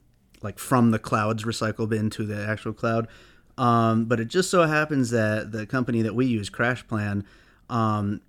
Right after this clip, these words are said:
they shut down their home service recently and made everybody upgrade to business, which isn't so much of a big deal. And they gave us all a great deal on the transfer, uh, process. But what they didn't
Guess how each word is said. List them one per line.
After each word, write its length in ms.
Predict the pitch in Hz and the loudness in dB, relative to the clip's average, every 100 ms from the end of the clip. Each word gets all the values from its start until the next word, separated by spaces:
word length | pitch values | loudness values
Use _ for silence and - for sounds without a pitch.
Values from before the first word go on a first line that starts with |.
| - - | -18 -4
they 360 | 127 127 123 | 0 0 0
shut 260 | - 139 - | -2 -2 0
down 260 | 139 131 | 2 4
their 340 | 120 110 101 98 | 4 4 2 -2
home 380 | - 143 151 139 | -2 2 4 4
service 500 | - 113 104 101 113 | 2 0 0 -4 -6
recently 500 | 104 - 107 104 107 | -6 -4 -4 -2 -2
and 120 | 104 | -2
made 180 | 110 110 | -2 -2
everybody 420 | 104 104 104 104 | -4 -4 -6 -6
upgrade 300 | 107 110 101 | -8 -8 -8
to 40 | |
business, 520 | 101 131 127 101 98 - | -2 -2 -2 -4 -6 -6
which 180 | 131 | -2
isn't 240 | 170 139 - | 0 0 0
so 120 | 131 | -2
much 180 | 117 127 | -2 -4
of 100 | 107 | -6
a 40 | |
big 260 | 98 107 98 | -8 -8 -6
deal. 340 | 107 104 110 | -6 -2 -2
And 100 | 107 | -2
they 200 | 107 104 - | -4 -8 -10
gave 180 | 117 110 | -6 -6
us 140 | 107 | -4
all 120 | 110 107 | -6 -6
a 40 | |
great 280 | 107 107 - | -6 -6 -4
deal 220 | 113 113 | -4 -2
on 160 | 107 107 | -2 -4
the 60 | |
transfer, 640 | 98 127 120 - 113 107 - - - - _ | -4 -4 -4 -2 -4 -4 -8 -20 -20 -20 _
uh, 140 | 110 101 | -6 -4
process. 580 | - 101 98 113 107 - - - _ | -2 -2 -2 -2 -2 -6 -20 -20 _
But 100 | 120 | 0
what 140 | 117 110 | 0 0
they 120 | 113 107 - | -4 -6 2
didn't 400 | 170 180 190 | 4 4 0